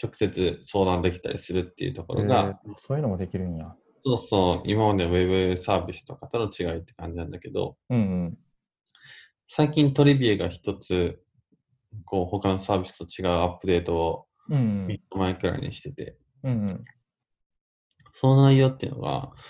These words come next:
Speaker 2: うん。
Speaker 1: あの、カウンセリングに行かずに、
Speaker 2: うんうん。
Speaker 1: 要は直接ね、問い合わせをせず、あ、えーと、訪問したりとかせずに、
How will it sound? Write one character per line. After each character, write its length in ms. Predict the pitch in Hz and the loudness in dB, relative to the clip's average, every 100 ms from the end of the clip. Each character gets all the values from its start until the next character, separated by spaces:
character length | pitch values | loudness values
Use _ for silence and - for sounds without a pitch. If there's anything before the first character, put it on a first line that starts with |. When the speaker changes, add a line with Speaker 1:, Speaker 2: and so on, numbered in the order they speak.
| - | -4
Speaker 2:
う 40 | |
ん。 220 | 123 110 107 | -2 -2 -4
Speaker 1:
あ 40 | |
の、 220 | - - | -8 -12
カ 160 | - 165 | 0 2
ウ 180 | 196 208 | 2 2
ン 40 | |
セ 140 | 202 180 | 2 4
リ 140 | 175 | 4
ン 100 | 165 | 4
グ 100 | 156 | 6
に 180 | 151 143 | 6 4
行 40 | |
か 120 | 156 | 2
ず 140 | 143 87 | 2 0
に、 420 | 90 90 85 139 - _ _ _ 143 | 0 0 0 -6 -12 _ _ _ -2
Speaker 2:
う 60 | |
ん 20 | |
う 20 | 127 | 0
ん。 300 | 107 98 - _ _ _ _ _ - | 0 -4 -10 _ _ _ _ _ -4
Speaker 1:
要 120 | 117 | -4
は 60 | - | -2
直 120 | 135 | -6
接 260 | - 135 120 | -8 -6 -2
ね、 240 | 120 139 _ _ | -2 -4 _ _
問 220 | - 120 | 0 4
い 40 | 123 | 4
合 60 | |
わ 140 | 117 113 | 2 0
せ 120 | 117 | -2
を 100 | 113 | -4
せ 160 | - | -4
ず、 260 | 113 92 82 - | -4 -4 -4 -2
あ、 120 | 87 | 2
え 240 | 90 82 | 4 2
ー 20 | 82 | 0
と、 200 | 76 98 | -4 -2
訪 240 | - 120 | 2 4
問 200 | 120 117 | 4 2
し 80 | 110 | 0
た 100 | 92 | -2
り 80 | 78 | -2
と 60 | |
か 120 | - - | -8 -8
せ 180 | - | -4
ず 120 | 95 80 | -2 0
に、 360 | 95 87 - | -2 -2 -6